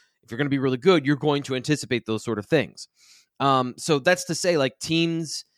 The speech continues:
and this is where I don't know necessarily the Steelers, they were a zone team before, and then recently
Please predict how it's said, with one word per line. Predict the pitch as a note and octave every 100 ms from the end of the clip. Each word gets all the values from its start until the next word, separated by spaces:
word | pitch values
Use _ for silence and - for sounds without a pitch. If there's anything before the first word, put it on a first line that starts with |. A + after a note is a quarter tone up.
| _ _
and | D3+
this | F3
is | E3+
where | D3+ D3
I | C3+
don't | C#3 D3+
know | D#3 C#3
necessarily | C#3 C3+ C3+ C3+ B2+
the | A#2
Steelers, | G#2+ - C3 B2+ B2+ -
they | B2+
were | A2 A2 C#3 G3 A#3 - _ _ _
a | C3+ D3
zone | A2+ C#3 F3 F#3+
team | G3 G3
before, | E3+ - B3+ C3 G2 G2 _ _ _ _ _
and | C#3 C#3+ C#3+
then | C#3+ C3+
recently | B2 G#3 - F#3+ C#3 B2+ A#2 E3